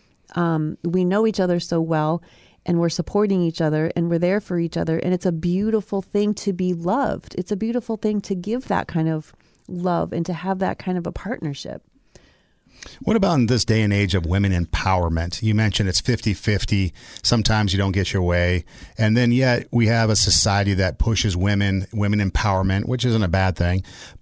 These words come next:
Speaker 2: But women want to be in control. Women want to run the household. Women want to run the relationship. It's what I want to do. For, here's just a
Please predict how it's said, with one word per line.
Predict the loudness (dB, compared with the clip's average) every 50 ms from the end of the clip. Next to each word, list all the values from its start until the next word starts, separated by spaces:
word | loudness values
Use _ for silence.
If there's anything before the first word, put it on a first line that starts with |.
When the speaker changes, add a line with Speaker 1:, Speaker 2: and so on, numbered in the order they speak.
| 2
Speaker 2:
But | 2 2 2 2 -2 -6 _ -12 -4
women | 0 2 2 4 4 4 4 4
want | 4 4 2 2 0 2
to | 2 4 4 4 2
be | 2 2 2 2
in | 2
control. | 2 2 0 0 2 2 2 4 4 2 2 2
Women | 2 2 2 2 2
want | 2 2 2 0 0
to | 0 0 0 0
run | 2 2 2 4 4 4 4 4 2 2 0 0 -2
the | -2 0 0
household. | 2 2 2 0 0 0 0 0 0 2
Women | 2 2 2
want | 2 2 2
to | 2
run | 2 2 2 2 2 2
the | 2 2
relationship. | 2 2 2 2 2 2 2 0 0 0 0 0 0 0 2 2
It's | 0 2 2
what | 0 0 2
I | 2 2 4 4 4
want | 2 2 2 2 2
to | 2
do. | 2 2 2 2 0 0 -4 -6 -12 -16 -16 -16 -16 -18 -10 -2
For, | 2 2 4 4
here's | 4 4 4 4
just | 2 2 2 2
a | 0 -2